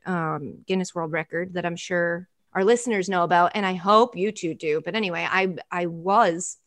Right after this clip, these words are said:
the Guinness World Record holder for most donuts stacked in a minute blindfolded. Uh, I think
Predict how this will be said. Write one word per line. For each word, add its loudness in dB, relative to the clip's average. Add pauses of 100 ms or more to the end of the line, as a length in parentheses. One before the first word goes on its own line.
(360)
the 0
Guinness 6
World 4
Record 0
holder 0
for -2
most -4
donuts -2
stacked 0
in -4
a -4
minute -4
blindfolded. 2 (500)
Uh, 2
I -8
think -8